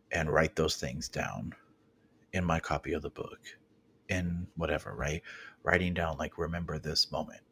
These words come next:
um, because it's a great day, and I'm so, so excited to share this day with you. I'm so excited to celebrate this day with you. When you get your book, take a picture, tag me in it, send it to me.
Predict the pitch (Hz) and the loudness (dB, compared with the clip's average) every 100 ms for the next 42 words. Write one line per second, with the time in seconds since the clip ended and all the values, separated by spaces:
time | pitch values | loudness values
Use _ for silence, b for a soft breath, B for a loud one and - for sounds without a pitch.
0 | b b b b 90 80 65 50 50 - | b b b b 0 2 2 -4 -12 -16
1 | _ _ - - 87 78 - 85 78 71 | _ _ -16 -4 -2 0 0 0 -2 0
2 | 69 60 - 80 76 76 - - 80 76 | -2 -2 -4 -4 -4 -4 0 2 4 2
3 | 76 - 73 73 - 80 69 69 - 76 | 2 2 2 2 2 4 4 2 -2 -2
4 | - - 82 76 76 - 73 71 73 - | 0 4 6 6 4 0 0 0 -2 -4
5 | 69 76 - B B B - 82 78 - | -4 -4 -8 B B B -6 -4 -2 2
6 | - 90 85 - 80 76 - 78 76 - | 4 6 6 4 2 2 0 2 2 0
7 | 78 - 78 71 76 - 80 76 78 B | -2 -2 -2 2 2 0 -2 -4 -4 B
8 | B B - 90 87 82 101 - 95 - | B B -6 0 0 4 6 8 6 6
9 | 87 - - b _ - 117 - - 90 | 2 0 -8 b _ 8 8 8 4 2
10 | - - 85 85 - 110 101 98 95 92 | 2 2 2 2 6 8 8 8 8 8
11 | 92 85 - - - 92 90 - 87 85 | 8 6 2 4 6 6 4 2 4 6
12 | 85 | 4